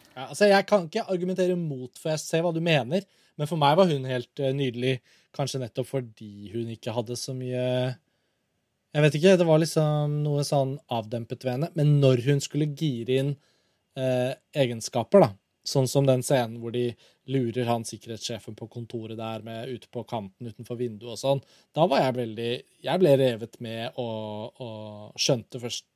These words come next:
litt etterpå hva det var de holdt på med da. Så jeg synes jo det var en veldig sånn effektiv måte å anvende det at hun var et blankt lerret, og så at hun hadde egenskaper under det da.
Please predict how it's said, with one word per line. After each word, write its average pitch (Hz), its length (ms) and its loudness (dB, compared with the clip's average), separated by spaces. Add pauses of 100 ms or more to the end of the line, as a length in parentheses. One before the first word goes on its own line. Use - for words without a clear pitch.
(160)
litt 123 240 -8
etterpå 113 460 -14 (420)
hva 107 160 -6
det 110 140 -12
var 110 100 -8
de 117 80 -10
holdt 117 160 -10
på 110 80 -12
med 156 140 4
da. 139 80 4 (260)
Så - 160 -8
jeg 131 80 -4
synes 131 160 -6
jo 147 80 0
det 139 80 8
var 135 160 8
en 151 80 8
veldig 131 160 6
sånn 117 240 0 (460)
effektiv 143 420 4
måte 147 400 6
å 143 200 -2 (100)
anvende 131 480 4 (180)
det 147 220 6
at - 180 -10
hun 160 120 -2 (320)
var 123 260 0
et - 80 -12
blankt 127 320 -2
lerret, 127 380 -6 (360)
og 143 80 -6
så - 160 2 (140)
at 131 180 2
hun 135 140 0
hadde 127 180 2
egenskaper 120 640 -8
under 123 180 -10
det 131 80 -8
da. 143 120 -8